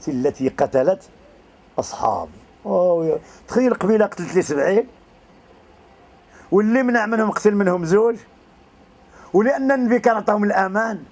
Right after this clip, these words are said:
قال لهم: "إن شاء الله تبارك وتعالى غادي نخلصهم". يا الله، كيفاش غادي تكون هذه القبيلة؟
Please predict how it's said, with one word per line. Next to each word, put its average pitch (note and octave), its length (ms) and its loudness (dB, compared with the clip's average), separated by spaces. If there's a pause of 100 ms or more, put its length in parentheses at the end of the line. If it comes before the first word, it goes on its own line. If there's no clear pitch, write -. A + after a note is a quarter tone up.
(1300)
قال A3+ 140 2
لهم: A#3 100 0
"إن A3+ 60 -4
شاء A3+ 160 2
الله A3+ 120 2
تبارك G#3+ 280 0
وتعالى G#3+ 300 0
غادي B3 260 -2 (960)
نخلصهم". F3+ 560 -2 (1040)
يا C#3 360 0
الله، A#2 640 -2 (440)
كيفاش G3 160 -2
غادي A3+ 140 2
تكون G#3 180 0
هذه G3+ 80 -2
القبيلة؟ D3 400 -8